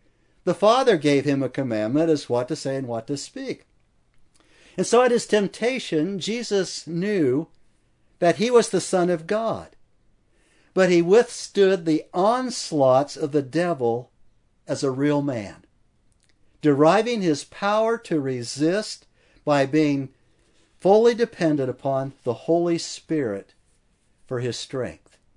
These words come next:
The temptations were real, and Jesus withstood them as a real man, who was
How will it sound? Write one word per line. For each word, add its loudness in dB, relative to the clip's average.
The -2
temptations 0
were 4
real, -2
and -2
Jesus 2
withstood -2
them 0
as -6
a -2
real -2
man, -10
who 4
was 4